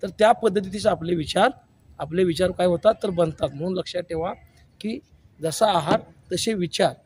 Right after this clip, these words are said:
पण आहार हा कसा असावा तर सात्विकतेतून आलेल्या धनातून किंवा सात्विकतेतून तयार केलेल्या, कष्टातून तयार केलेल्या पैशातून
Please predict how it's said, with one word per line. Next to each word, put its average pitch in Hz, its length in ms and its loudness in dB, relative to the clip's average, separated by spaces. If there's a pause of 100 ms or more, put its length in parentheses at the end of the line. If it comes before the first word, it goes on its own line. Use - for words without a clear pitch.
(200)
पण 202 100 -8
आहार 202 360 2
हा 240 80 4
कसा 208 260 -2
असावा 185 380 -2 (420)
तर 220 120 -2
सात्विकतेतून 208 880 -4
आलेल्या 180 300 -2
धनातून 180 540 -2 (600)
किंवा 180 140 -4
सात्विकतेतून 196 840 -6
तयार 180 200 2
केलेल्या, 175 380 -4
कष्टातून 214 560 -6
तयार 165 240 -2
केलेल्या 151 480 -8 (440)
पैशातून 185 600 -2